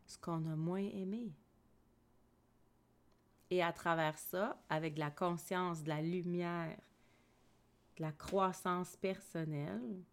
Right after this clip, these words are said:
on peut arriver à devenir observateur de ce que l'on vit, non pas pour briser les cycles, mais pour suivre le flot.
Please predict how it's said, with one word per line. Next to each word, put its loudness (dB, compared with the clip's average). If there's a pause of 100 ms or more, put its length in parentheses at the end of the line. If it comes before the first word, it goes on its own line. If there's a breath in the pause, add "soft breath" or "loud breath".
(680)
on -2
peut 0
arriver 0
à 2
devenir 0
observateur -2 (600)
de -2
ce -6
que -4
l'on 0
vit, -6 (800)
non 2
pas 0
pour -2
briser -2
les -2
cycles, -8 (1000 soft breath)
mais -4
pour -6
suivre -2
le 0
flot. -8